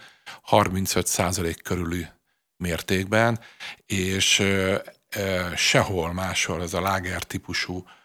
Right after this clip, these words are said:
ö, sör nem emelkedett annyival, mint nálunk Magyarországon. Tehát a, akiknek a kedvenc itala a sör, ö, azok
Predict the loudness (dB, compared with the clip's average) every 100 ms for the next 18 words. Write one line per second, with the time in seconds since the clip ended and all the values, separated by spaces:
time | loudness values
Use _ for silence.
0 | _ _ -4 -2 0 0 0 -2 2 4
1 | 4 2 0 -4 -4 -6 -4 -4 -2 -2
2 | 0 2 2 -2 -6 -6 -10 -10 -2 0
3 | 0 -4 -6 -4 -2 -2 -2 -2 -2 -2
4 | -6 -2 0 0 -4 -4 -6 -16 0 2
5 | 2 0 -2 0 4 4 2 -4 -4 0
6 | 2 2 0 0 2 4 2 -2 _ _
7 | -20 -20 -20 -6 0 0 2 0 0 -2